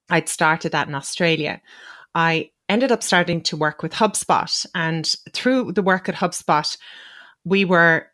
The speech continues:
talking about the software, but I would end up in conversations with agency owners about how to run their business.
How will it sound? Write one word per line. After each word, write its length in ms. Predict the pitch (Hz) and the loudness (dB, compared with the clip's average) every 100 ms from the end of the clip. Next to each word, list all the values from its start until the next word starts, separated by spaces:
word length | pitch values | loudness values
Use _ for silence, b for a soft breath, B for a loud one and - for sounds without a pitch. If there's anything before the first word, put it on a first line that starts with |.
| _ | _
talking 360 | - 330 330 262 | 2 2 2 0
about 280 | 214 190 - | 4 2 2
the 60 | |
software, 580 | 180 190 185 - 165 151 | 2 4 2 2 2 2
but 200 | - 165 - | 2 -2 2
I 160 | 240 | 2
would 180 | 285 240 - | 4 2 2
end 260 | 180 190 - | 2 2 2
up 240 | 175 175 - | 2 0 -2
in 180 | 170 170 | -2 0
conversations 880 | 190 185 180 - 165 160 175 160 | 2 2 2 0 -2 -2 -4 -4
with 100 | 160 - | -4 0
agency 500 | 170 165 175 175 151 | 0 0 -2 0 0
owners 380 | 160 156 156 - | 2 0 -2 -4
about 320 | 160 143 143 | 0 0 0
how 260 | - 175 170 | 0 2 2
to 160 | - | 0
run 220 | 151 156 151 | -4 -2 -2
their 140 | 147 | -2
business. 560 | 156 151 143 160 - | -2 -4 -6 -8 -12